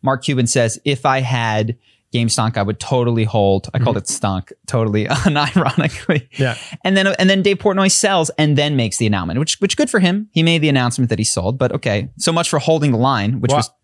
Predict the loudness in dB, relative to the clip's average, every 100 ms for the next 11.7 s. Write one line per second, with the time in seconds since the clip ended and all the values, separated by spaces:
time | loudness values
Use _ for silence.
0 | -18 -2 0 0 0 -2 -4 -2 -2 -2
1 | -6 -10 -2 -2 -2 -8 -6 -2 -2 0
2 | 0 -2 -2 -2 0 -2 -2 -2 -2 -2
3 | 0 2 2 2 0 -2 -2 0 2 2
4 | 0 -2 0 0 0 -2 -4 -2 -2 -2
5 | -2 -2 0 -2 0 -4 -8 _ _ _
6 | -4 0 4 4 2 -2 _ _ _ _
7 | _ _ _ _ _ _ 0 0 2 0
8 | -2 -6 -8 -2 -2 0 0 -2 -6 _
9 | _ 2 4 4 2 -2 -2 0 0 0
10 | -2 -2 -2 -2 -2 0 0 0 0 0
11 | 2 2 2 0 0 -2 -4